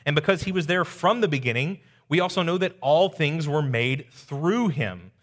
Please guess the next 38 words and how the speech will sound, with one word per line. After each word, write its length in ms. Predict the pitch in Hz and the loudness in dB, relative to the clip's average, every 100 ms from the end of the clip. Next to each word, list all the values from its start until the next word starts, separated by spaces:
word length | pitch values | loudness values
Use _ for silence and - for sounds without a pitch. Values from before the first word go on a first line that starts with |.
| _ _ _ - | _ _ _ 0
Nothing 400 | 127 151 247 220 | 2 4 2 2
was 160 | 202 | 0
created 520 | - - 175 170 180 175 | -2 -4 0 2 2 0
apart 580 | 135 - - 165 175 - | -2 -2 2 4 2 -4
from 400 | - 160 160 160 | -2 0 0 0
the 100 | 151 | -2
Word, 540 | 131 135 123 95 98 - | 0 2 2 0 -8 -4
including 760 | 160 151 - 233 180 151 147 | -4 -2 0 0 2 0 -4
the 140 | 135 135 | -2 -2
Word 400 | 127 139 156 151 | 0 2 2 0
himself." 800 | 151 143 - 147 113 98 - _ _ _ _ _ _ - | -2 -2 -4 -2 -2 -4 -16 _ _ _ _ _ _ -6
And 140 | 135 | -2
why 100 | 165 | 2
do 80 | 175 | 2
I 60 | |
say 240 | 170 - 180 | 0 0 0
that? 260 | 123 95 | 0 -2
Well, 340 | 123 156 196 - | 2 2 2 -4
th-, 140 | 151 151 | -10 -2
there's 160 | 156 | -2
a 120 | 147 139 135 | 0 -4 -2
good 180 | 175 | -2
likelihood 680 | 160 170 196 139 113 123 180 - _ _ | 0 0 0 -2 -2 -2 -4 -8 _ _
that 200 | 135 127 | -4 -4
John, 380 | 117 147 175 160 | -2 0 2 2
at 80 | 135 | 0
the 80 | 131 | -6
time 240 | - 156 | -4 -4
that 100 | 170 | -4
he 100 | 156 | -6
wrote 220 | 156 156 | -2 -2
this 160 | 156 143 | -4 -6
gospel, 600 | 156 196 - 131 127 135 _ - | -4 -4 -4 -4 -4 -4 _ -6
was 180 | 139 117 | -4 -4
writing 560 | 113 123 143 156 165 | -2 2 2 0 -4
against 460 | 143 131 139 143 - | -6 -4 -2 -4 -6
a 80 | 127 | -8
certain 420 | - 175 170 165 | -2 -2 -2 -8